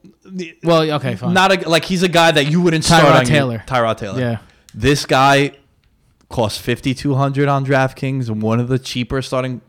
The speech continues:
Speaker 1: fourteen, fifteen points.
Speaker 2: Every week.
Speaker 1: Every week. And it's safe. Like, he's a tremendous cash game option because then you could pay up at other positions. But you're not starting Tyrod Taylor on your yearly team.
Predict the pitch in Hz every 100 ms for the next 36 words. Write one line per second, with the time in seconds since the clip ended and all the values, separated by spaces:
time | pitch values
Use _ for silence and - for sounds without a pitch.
0 | _ _ _ _ _ - 120 107 110 98
1 | - 92 - 95 90 90 - - _ _
2 | - 160 170 190 202 - - - 117 139
3 | 175 139 - - 120 131 - 190 120 110
4 | - 165 180 - 156 147 139 123 - 117
5 | 110 - 107 107 107 - 110 110 110 127
6 | 120 123 117 110 - 110 107 92 98 104
7 | 104 104 98 92 - _ _ - - -
8 | 120 98 - 123 104 98 127 117 107 98
9 | 110 160 139 - 123 160